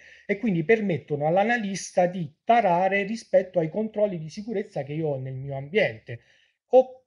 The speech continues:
però le metriche ba-, le metriche di tipo environment mi permettono di aumentare il punteggio C V S S, perché se quella vulnerabilità va ad intaccare un mio sistema critico, come vedete il moltiplicatore è uno e mezzo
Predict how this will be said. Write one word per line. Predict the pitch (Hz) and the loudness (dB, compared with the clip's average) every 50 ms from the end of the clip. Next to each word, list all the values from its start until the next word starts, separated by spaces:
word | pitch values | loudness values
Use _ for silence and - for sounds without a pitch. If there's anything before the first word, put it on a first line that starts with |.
| _ _ _ _ _ | _ _ _ _ _
però | - 254 247 208 185 202 220 208 | 4 6 8 8 8 6 6 2
le | 202 208 240 | -2 -2 0
metriche | 240 226 185 156 - 185 180 240 262 | 2 2 0 0 -2 -4 -6 -6 -6
ba-, | 233 208 196 185 185 180 | -4 -2 -2 -2 -2 -2
le | 175 185 | -4 -2
metriche | 208 220 196 160 151 147 139 139 139 | 0 0 0 0 -2 -6 -12 -12 -12
di | 160 | -12
tipo | 175 208 175 151 185 | -14 -8 -6 -4 -4
environment | 220 220 196 190 185 196 208 220 226 226 | -2 -2 0 0 0 0 0 -2 -4 -6
mi | 208 208 | -6 -6
permettono | 202 247 233 220 180 165 165 - - 180 180 185 | -4 -4 -4 -4 -4 -6 -8 -8 -8 -8 -8 -8
di | 160 131 131 156 | -10 -10 -8 -8
aumentare | 165 165 180 196 196 180 - - 135 131 127 135 | -6 -6 -6 -8 -10 -12 -8 -6 -4 -4 -4 -6
il | 139 _ | -12 _
punteggio | - 151 143 - 127 120 120 117 123 120 - _ | -16 -16 -14 -12 -12 -14 -14 -14 -16 -18 -18 _
C | - - 139 | -18 -18 -14
V | 131 127 123 | -12 -10 -10
S | 117 - - - 107 104 | -10 -12 -14 -18 -20 -20
S, | 101 - - - - - | -20 -20 -20 -20 -20 -10
perché | - 175 180 - - 156 117 | -6 -6 -6 -6 -6 -8 -8
se | - - 175 175 | -6 -6 -6 -4
quella | - 220 214 196 185 | -2 0 2 2 2
vulnerabilità | 180 180 175 170 165 160 156 147 143 139 147 151 147 - 127 107 107 110 110 | 2 2 0 -2 0 2 0 0 0 -4 -10 -8 -4 -4 -2 -2 -4 -4 0
va | 139 160 | 0 0
ad | 160 135 | 0 0
intaccare | 127 131 123 - 139 135 - - 143 123 113 107 107 | -2 -6 -6 -4 -6 -6 -4 -4 -4 -4 -4 -4 -8
un | 107 110 110 113 | -10 -12 -12 -10
mio | 120 131 170 180 | -8 -6 -6 -6
sistema | 165 - 156 135 - - 143 131 123 127 | -6 -8 -10 -12 -10 -8 -8 -6 -6 -6
critico, | 127 - 127 117 110 - 127 117 - 170 180 180 - - - - _ | -8 -8 -12 -14 -14 -14 -12 -4 -2 -2 -2 -2 -6 -20 -20 -12 _
come | - 151 160 | 0 0 2
vedete | 185 214 196 147 127 117 131 | 2 2 0 0 -2 -4 -4
il | 135 | -4
moltiplicatore | 151 170 165 160 - 156 151 147 170 175 233 226 - - 135 131 131 131 | -2 -2 -2 -4 -6 -6 -6 -4 -2 0 0 0 0 -2 -4 -4 -4 -4
è | |
uno | 127 143 151 170 | -6 -4 -2 -2
e | 190 | -2
mezzo | 190 160 127 110 104 110 117 123 139 180 180 | -2 -4 -6 -8 -8 -12 -10 -8 -8 -8 -8